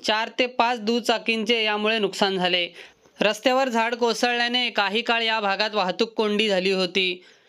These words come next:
सिडको, महापालिका, अग्निशामक दलाच्या जवानांनी शर्थीचे प्रयत्न करून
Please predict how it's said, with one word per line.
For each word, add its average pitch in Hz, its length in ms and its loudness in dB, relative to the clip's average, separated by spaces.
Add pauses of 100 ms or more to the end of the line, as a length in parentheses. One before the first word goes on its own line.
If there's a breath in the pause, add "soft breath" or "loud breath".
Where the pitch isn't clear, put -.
(160 soft breath)
सिडको, 226 480 0
महापालिका, 226 760 0
अग्निशामक 226 680 0
दलाच्या 214 380 0
जवानांनी 214 540 0
शर्थीचे 214 480 0
प्रयत्न 208 420 -2
करून 208 420 2